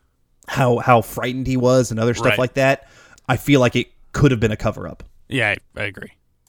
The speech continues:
Speaker 1: So, all right, Atticus has to tell Tom Robinson's family. It's heartbreaking. And then Bob Ewell creeps up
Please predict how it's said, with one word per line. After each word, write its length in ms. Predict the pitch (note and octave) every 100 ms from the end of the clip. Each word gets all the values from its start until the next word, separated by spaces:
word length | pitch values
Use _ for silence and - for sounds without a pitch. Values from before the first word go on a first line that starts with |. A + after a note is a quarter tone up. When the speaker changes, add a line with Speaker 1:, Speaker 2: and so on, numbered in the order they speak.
| _
Speaker 1:
So, 180 | -
all 580 | A2 - - - - B2+
right, 120 | B2+ D3+
Atticus 340 | D#3 F3+ D#3+
has 140 | D3+ -
to 80 | C3+
tell 520 | D3 C#3 C3 A#2+ - _ _
Tom 240 | - A#2+ A#2
Robinson's 300 | G#2+ G#2+ G#2
family. 220 | A2 A2+
It's 80 | -
heartbreaking. 680 | C3 A#2+ B2 A#2 A#2+ A#2+ - _ _ _ _ _ _ _
And 100 | B2+
then 160 | A#2+ A#2
Bob 260 | G#2 B2 G#2+
Ewell 340 | A#2 D3 C3
creeps 380 | - B2 A2 -
up 240 | A2 -